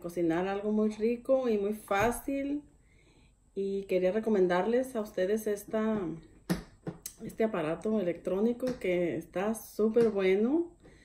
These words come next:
Eh, me lo regalaron hace meses a mí y, pues, cómo me ha gustado y,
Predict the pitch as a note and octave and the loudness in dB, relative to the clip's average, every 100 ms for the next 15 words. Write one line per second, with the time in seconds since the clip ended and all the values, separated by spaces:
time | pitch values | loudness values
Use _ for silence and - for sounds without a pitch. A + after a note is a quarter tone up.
0 | - - - - - F#3+ F3+ F3 F3 E3+ | -20 -20 -20 -12 -2 2 4 4 4 2
1 | D#3+ F3+ F3+ F3+ F3+ E3 E3+ G3+ G#3+ G#3+ | 2 2 4 4 4 2 2 2 2 2
2 | A3+ G#3+ F#3+ F#3+ A#3 G#3+ F#3 G3 A#3+ D4 | 0 2 0 -2 -4 0 0 2 2 4
3 | D#4+ - - G3 F#3+ F#3 - F3+ - G#3 | 2 0 -10 -2 0 0 0 -6 -2 2
4 | A3+ B3 A#3 A#3 A#3 - G3+ G3 G3+ G3 | 4 4 2 0 -4 -2 2 2 0 0
5 | F3+ F3 F3 | 0 0 -2